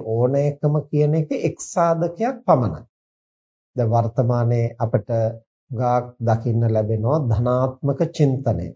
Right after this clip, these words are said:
එතකොට චින්තනය ධනාත්මක වෙච්ච පමණින් විතරක් සියල්ල සැකසෙන්නේ නැහැ. හැබැයි බොහෝ දේ සකසා ගන්න චින්තනය ධනාත්මක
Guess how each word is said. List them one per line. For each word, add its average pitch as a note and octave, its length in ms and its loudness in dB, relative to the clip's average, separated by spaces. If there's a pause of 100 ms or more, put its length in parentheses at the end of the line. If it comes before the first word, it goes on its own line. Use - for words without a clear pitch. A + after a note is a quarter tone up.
(160)
එතකොට B2 320 0
චින්තනය D3 540 2 (100)
ධනාත්මක D#3+ 680 0
වෙච්ච D#3+ 380 0
පමණින් D#3 520 0
විතරක් D3+ 440 0
සියල්ල E3+ 380 0
සැකසෙන්නේ E3+ 580 0
නැහැ. F#2+ 200 -4 (400)
හැබැයි D#3 260 2
බොහෝ G3 320 0
දේ C#4 180 0
සකසා F3 580 0
ගන්න A#2+ 400 -2
චින්තනය F#3+ 600 0
ධනාත්මක D3 720 0